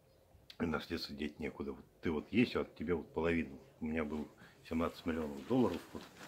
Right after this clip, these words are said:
мне предлагал вот так вот поделиться. Всевозможная всякая такая фигня.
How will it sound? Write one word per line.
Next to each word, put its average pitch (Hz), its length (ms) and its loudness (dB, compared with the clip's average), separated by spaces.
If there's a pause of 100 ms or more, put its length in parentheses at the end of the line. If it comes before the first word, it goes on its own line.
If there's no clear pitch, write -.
(680)
мне 92 180 2
предлагал 78 480 2
вот 73 120 -2
так 76 120 -2
вот - 160 -14
поделиться. 82 680 -2 (1900)
Всевозможная 101 600 10
всякая - 280 -2
такая 82 300 2
фигня. 110 460 4